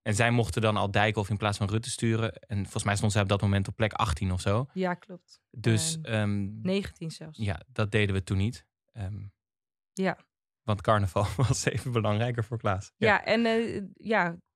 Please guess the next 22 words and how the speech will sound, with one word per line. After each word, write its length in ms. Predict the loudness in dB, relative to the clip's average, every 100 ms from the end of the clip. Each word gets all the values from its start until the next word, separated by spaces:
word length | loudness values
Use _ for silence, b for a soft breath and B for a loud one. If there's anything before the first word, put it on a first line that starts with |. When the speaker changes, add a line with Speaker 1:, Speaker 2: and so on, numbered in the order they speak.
| _
Speaker 2:
op 140 | -8
zich 200 | -2 -2
best 200 | -2 -2
een 60 | -2
prestatie 540 | -4 -2 0 0 -2
om 240 | -2 0 0
die 100 | 0
mensen 240 | 0 0
allemaal 200 | -2 -2
wel 120 | -2
bij 120 | 0 -2
elkaar 420 | -2 -4 -4 -4
te 640 | -4 -4 -2 -4 -4 -6 -10 _ _
krijgen 460 | 0 2 2 -2 -4
daar. 320 | -2 -2 -4 _ _ _ -4
Dat 140 | -4
de 60 | 0
balie 380 | 4 4 2 -2
de 80 | -6
plek 280 | -8 -8
is 100 | -8
waar, 360 | -8 -6 -6